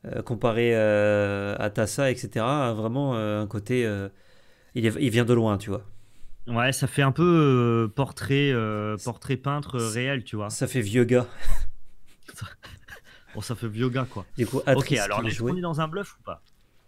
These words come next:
Speaker 1: Alors, on prend les deux cartes. Dans, dans tous les cas, prends les. Oh, il y avait un bluff.
Speaker 2: Ouais.
Speaker 1: Bien joué.
Speaker 2: Il y avait, il y avait
Speaker 1: Euh,
Speaker 2: un petit bluff,
Speaker 1: et
Speaker 2: c'est
Speaker 1: le
Speaker 2: bien
Speaker 1: petit
Speaker 2: vu.
Speaker 1: oups qui part.
Speaker 2: Ah
Speaker 1: Très
Speaker 2: ah.
Speaker 1: intéressant de
Speaker 2: Ah, c'est joueur de la part de El Granboa ici.
Speaker 1: de voir ça, et, euh, et j'aime beaucoup ça. Et souvent, si vous voulez pas vous tromper, vous prenez les deux cartes.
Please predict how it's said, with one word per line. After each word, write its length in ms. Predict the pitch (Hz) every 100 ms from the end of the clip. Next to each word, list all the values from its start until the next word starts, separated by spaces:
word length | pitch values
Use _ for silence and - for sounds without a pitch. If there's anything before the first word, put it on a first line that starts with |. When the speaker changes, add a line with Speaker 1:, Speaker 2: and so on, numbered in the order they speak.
| _ -
Speaker 1:
Alors, 100 | 110
on 40 |
prend 160 | 104 135
les 80 | 131
deux 140 | 117
cartes. 180 | 107 139
Dans, 120 | 131 156
dans 160 | 139 127
tous 100 | 165
les 100 | 143
cas, 140 | 165
prends 140 | 170 135
les. 120 | 120
Oh, 340 | 180 190 123 110
il 40 |
y 60 | 110
avait 120 | 175
un 160 | 165
bluff. 400 | 113 110 101 -
Speaker 2:
Ouais. 80 | 110
Speaker 1:
Bien 80 | 110
joué. 280 | 104 104 101 - - - - - -
Speaker 2:
Il 40 | 101
y 20 |
avait, 120 | 113
il 40 |
y 20 | 101
avait 220 | 104 170
Speaker 1:
Euh, 40 |
Speaker 2:
un 60 | 165
petit 160 | -
bluff, 180 | 117 123
Speaker 1:
et 40 | 131
Speaker 2:
c'est 40 |
Speaker 1:
le 80 | 147
Speaker 2:
bien 160 | 123 117
Speaker 1:
petit 40 | 104
Speaker 2:
vu. 60 |
Speaker 1:
oups 200 | 123 -
qui 120 | - 113
part. 260 | 117 101 - - - - -
Speaker 2:
Ah 40 | 120
Speaker 1:
Très 100 | 147
Speaker 2:
ah. 60 | 156
Speaker 1:
intéressant 520 | 131 135 131 131 151
de 680 | 120 110 107 104 101 101 98
Speaker 2:
Ah, 20 |
c'est 80 | 123
joueur 240 | 110 123 107
de 80 |
la 120 | 101 101
part 180 | 104 98
de 120 | 101
El 100 | 101
Granboa 440 | 98 107 98 92
ici. 140 | 90 104
Speaker 1:
de 40 |
voir 220 | 104 104 101
ça, 340 | 131 131 135
et, 220 | 117 107
euh, 180 | 104 104
et 100 | 107
j'aime 200 | 104 107
beaucoup 260 | 113 131 113
ça. 360 | - 127 135
Et 420 | 123 107 101 98 98 - -
souvent, 280 | - 127 127
si 120 | 143
vous 40 | 120
voulez 100 | 113
pas 100 | 131
vous 120 | 117
tromper, 280 | - 110 127
vous 60 | 127
prenez 220 | 113 107
les 100 | 104
deux 160 | 110
cartes. 400 | 107 113 - -